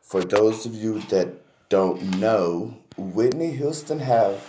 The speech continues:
has been gone seven years today. Yes, that is right, seven years today. Now, what's interesting is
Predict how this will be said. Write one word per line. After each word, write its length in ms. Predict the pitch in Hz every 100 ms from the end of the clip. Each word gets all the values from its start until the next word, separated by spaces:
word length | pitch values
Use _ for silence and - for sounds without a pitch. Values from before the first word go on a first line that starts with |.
| - -
has 320 | 110 113 -
been 260 | 110 101 95
gone 540 | 90 85 80 80 87 -
seven 880 | - - - - 98 98 107 107 113 - - 90
years 640 | 85 98 92 78 87 - - -
today. 640 | 85 85 78 62 50 - - _ _ _ _ _ _ _ _ _ -
Yes, 440 | - 80 90 - -
that 180 | 92 95
is 200 | 98 -
right, 320 | 101 90 -
seven 540 | - - 185 107 104
years 560 | 190 101 104 101 - - _
today. 800 | - 98 95 - 95 87 65 - - _ _ - _ _ _ _ _ _ - - -
Now, 560 | 107 98 95 87 82 85 - - -
what's 360 | 98 87 - _ -
interesting 1120 | 127 143 - 101 - - 87 78 76 65 - _ _ - - - - _ -
is 920 | 104 101 92 85 76 80 - - -